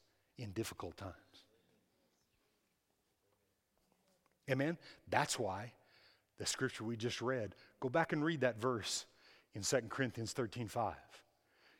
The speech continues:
You gotta test yourself. You gotta pay attention to the things you don't pass.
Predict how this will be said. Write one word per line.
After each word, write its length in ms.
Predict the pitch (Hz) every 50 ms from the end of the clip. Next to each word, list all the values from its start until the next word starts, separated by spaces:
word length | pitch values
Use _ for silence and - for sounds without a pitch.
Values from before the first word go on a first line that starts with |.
| _ _ -
You 120 | 110 127
gotta 200 | 120 131 123 98
test 480 | - - - - - 151 135 - - -
yourself. 680 | 113 95 - - 95 80 69 - - - - - - - _ _ _ _ _ _ _ _ _ _ _ _ - - - - - - - _ -
You 120 | 107 131
gotta 220 | 127 123 139 113 107
pay 240 | - - - 135
attention 840 | 107 98 - - - - 165 170 160 - - 107 87 87 95 104 101 - _ _ _ - - - - - _
to 120 | - - 117
the 140 | 95 101
things 460 | - - - 143 143 139 120 92 87 107
you 100 | 117 113
don't 300 | 101 120 110 107 - -
pass. 760 | - - 135 127 104 - - - - - - - - -